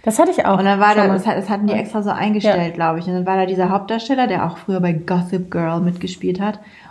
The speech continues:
Speaker 2: Und der sagte immer, „You, yes, I'm talking to you.“ Und so, und so, uh, dann fühlte man sich regelrecht angesprochen. Jedenfalls ist die ganz, die ist echt creepy. Also spannend. Ich hab erst gedacht, ich guck das nicht an, weil die, weil das eher so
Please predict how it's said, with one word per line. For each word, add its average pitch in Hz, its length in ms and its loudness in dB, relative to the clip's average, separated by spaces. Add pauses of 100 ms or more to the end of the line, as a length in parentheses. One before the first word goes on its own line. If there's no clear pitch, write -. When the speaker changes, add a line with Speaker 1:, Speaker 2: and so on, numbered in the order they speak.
Speaker 2:
Und 180 120 0
der 190 60 0
sagte 175 200 -2
immer, 160 100 2
„You, 156 460 0
yes, 151 320 -4
I'm 135 140 -6
talking 147 320 -6
to 147 80 -2
you.“ 170 460 0 (440)
Und 180 200 2
so, - 100 -2
und 214 220 -2
so, - 100 -6
uh, 277 520 2
dann 220 140 2
fühlte 208 240 2
man 208 140 2
sich 208 200 -6
regelrecht 196 460 -2
angesprochen. 185 720 -4 (460)
Jedenfalls 208 380 2
ist - 120 -10
die 233 80 -4
ganz, 220 300 -2
die 220 100 -6
ist 185 200 -12
echt - 320 -8
creepy. 180 580 -4 (140)
Also 190 240 0
spannend. 226 600 0 (120)
Ich 196 120 -10
hab 220 140 -4
erst 240 220 0
gedacht, 220 240 0
ich 196 100 -8
guck 220 180 -8
das 196 200 -4
nicht 214 180 -4
an, 196 140 -4
weil 180 100 0
die, 180 360 -2
weil 180 120 -2
das 180 160 0
eher 175 280 0
so 165 340 -4